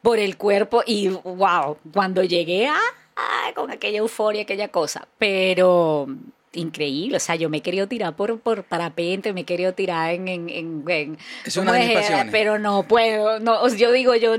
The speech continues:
Speaker 1: yo sé que yo en el momento, no sé, hasta me orine de la, de la, del susto, o sea, es increíble. Eh, a mí me gustaría hacer todas esas cosas, pero yo sé que yo le
Speaker 2: <laughs> Bueno,
Speaker 1: tengo
Speaker 2: pues
Speaker 1: miedo a
Speaker 2: eso
Speaker 1: las
Speaker 2: es,
Speaker 1: alturas.
Speaker 2: eso es en, es en, de hecho, m-,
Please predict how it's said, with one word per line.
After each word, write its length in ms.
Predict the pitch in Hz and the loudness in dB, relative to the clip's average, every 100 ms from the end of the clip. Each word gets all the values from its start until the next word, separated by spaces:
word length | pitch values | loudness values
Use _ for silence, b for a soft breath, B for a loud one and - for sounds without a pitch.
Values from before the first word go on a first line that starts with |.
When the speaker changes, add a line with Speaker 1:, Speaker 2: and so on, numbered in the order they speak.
| 220 190 | -2 0
Speaker 1:
yo 160 | 226 | 0
sé 360 | 220 - 254 254 | 2 0 2 4
que 160 | 262 | 4
yo 80 | 262 | 4
en 80 | 262 | 4
el 160 | 262 262 | 4 4
momento, 520 | 240 233 233 233 247 | 4 2 -2 0 0
no 120 | 240 | 0
sé, 240 | - 240 | -2 0
hasta 200 | 220 208 202 | -2 -2 -6
me 120 | 196 | -2
orine 340 | 208 233 226 | 2 4 6
de 120 | 269 | 6
la, 140 | 254 220 | 6 4
de 180 | 185 208 | 2 2
la, 260 | 214 196 | 4 4
del 240 | 196 196 196 | 4 2 4
susto, 380 | 269 302 - | 4 4 2
o 20 | 208 | 0
sea, 260 | 196 175 - B B B - | 0 -2 -6 B B B -2
es 160 | 196 | 0
increíble. 680 | 196 277 - 180 165 175 - - | 0 0 0 0 0 -2 -6 -10
Eh, 420 | 160 165 95 - 95 92 | -6 -4 -6 -8 -10 -8
a 80 | 156 | -6
mí 140 | 170 | -6
me 100 | 175 | -6
gustaría 380 | 214 - 180 175 | -6 -6 -6 -6
hacer 200 | 156 196 | -6 -8
todas 220 | 202 208 | -6 -6
esas 160 | - 202 | -8 -10
cosas, 240 | 196 - | -8 -8
pero 140 | 180 180 | -6 -4
yo 60 | 170 | -4
sé 100 | 185 | -6
que 120 | 190 | -8
yo 80 | 185 | -6
le 80 | |
Speaker 2:
<laughs> 20 | 185 | 0
Bueno, 140 | 214 | 2
Speaker 1:
tengo 100 | 180 | 2
Speaker 2:
pues 20 | |
Speaker 1:
miedo 100 | 160 | 2
a 20 | 180 | 0
Speaker 2:
eso 100 | 190 | 0
Speaker 1:
las 80 | 175 | 0
Speaker 2:
es, 40 | |
Speaker 1:
alturas. 260 | - 175 160 | -2 -2 -2
Speaker 2:
eso 100 | 156 | -4
es 80 | 160 | -2
en, 120 | 170 | -4
es 140 | 135 | -2
en, 340 | 151 147 147 139 | -2 -4 -8 -4
de 60 | 156 | -2
hecho, 280 | 175 156 - _ _ _ _ - 135 - | -2 -4 -8 _ _ _ _ -20 -20 -12
m-, 140 | 127 | -12